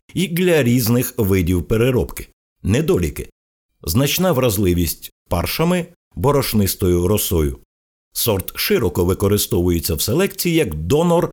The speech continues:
високої врожайності та товарності плодів. Є батьківською формою ряду нових зимових сортів в Україні – вертикаль, танцівниця та інші.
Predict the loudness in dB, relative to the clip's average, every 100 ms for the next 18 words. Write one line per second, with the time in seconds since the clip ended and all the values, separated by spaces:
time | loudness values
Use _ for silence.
0 | _ -4 0 0 0 -2 0 2 2 2
1 | 0 0 0 0 -2 -2 -2 -2 -2 0
2 | 0 2 0 0 -2 -2 -4 0 0 0
3 | 0 0 0 -4 _ -4 2 2 2 0
4 | 0 -4 -2 -2 0 0 2 2 2 -2
5 | _ -2 0 0 0 2 2 2 2 0
6 | -2 0 2 4 2 0 -2 -2 -2 0
7 | 0 0 -2 0 2 2 2 0 -2 -8
8 | _ _ -4 -2 -2 -4 -2 -2 -2 -6
9 | _ _ -2 0 0 0 0 2 0 -2
10 | -2 -2 -2 -4 -2 -2 -2 -2 -4